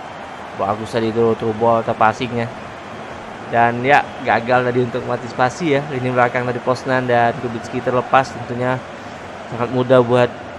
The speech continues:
Kubicki untuk ya, mengarahkan bola ke sudut gawang ya. Dan gol buat Kubicki. Good. Tiga dua kita memimpin, tinggal lima menit lagi pertandingan di waktu normal. Mudah-mudahan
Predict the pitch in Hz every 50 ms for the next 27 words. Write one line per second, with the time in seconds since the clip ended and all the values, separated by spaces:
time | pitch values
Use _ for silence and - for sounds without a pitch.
0 | - - - 120 127 123 117 - - 135 135 131 120 120 135 123 - - - -
1 | - - - - - 147 165 180 185 180 175 165 165 160 156 143 131 - - -
2 | - 123 123 120 117 117 117 120 - 113 117 117 117 117 117 120 117 113 120 123
3 | 120 120 117 117 - - 123 113 120 - - - - - - - - - 135 120
4 | 113 123 139 135 123 123 123 - - - - - - 120 120 120 120 170 170 165
5 | 175 170 156 139 135 - - 147 143 139 - - - 147 147 143 - - - -
6 | - - - - - - - - - - - - 170 196 - - - - - -
7 | - - - - 120 123 123 127 139 139 135 139 143 139 135 135 135 135 143 139
8 | 135 127 123 131 131 131 127 131 127 131 131 131 - 135 131 131 - 135 - 139
9 | 135 131 131 131 131 135 139 139 - - - 113 113 107 110 117 117 127 127 123
10 | 127 127 123 127 123 120 120 120 120 123 123 123 123 127